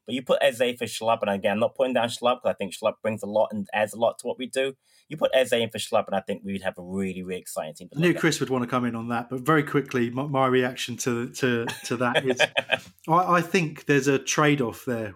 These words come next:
Speaker 2: with Eze and Schlupp, and I think Schlupp gives you directness and pace. And
Speaker 1: Yes.
Speaker 2: now Eze's capable of the directness, but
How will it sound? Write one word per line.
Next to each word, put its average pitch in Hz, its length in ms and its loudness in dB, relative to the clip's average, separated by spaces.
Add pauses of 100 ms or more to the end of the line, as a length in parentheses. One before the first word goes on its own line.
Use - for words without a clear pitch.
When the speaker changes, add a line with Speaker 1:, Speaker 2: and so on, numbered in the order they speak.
Speaker 2:
with 120 160 -4
Eze 117 180 0
and 113 460 -4
Schlupp, 113 360 -4 (180)
and 117 240 -12 (840)
I 135 100 2
think 139 480 -2 (1200)
Schlupp 147 360 0
gives 127 260 2
you 117 220 0
directness 123 600 0
and 110 120 -8
pace. - 560 0 (580)
And 131 340 -2 (240)
Speaker 1:
Yes. - 360 -10 (540)
Speaker 2:
now 139 200 4
Eze's 165 420 4
capable 165 640 2
of 135 160 0
the 127 60 2
directness, 139 920 -2 (420)
but 123 320 -2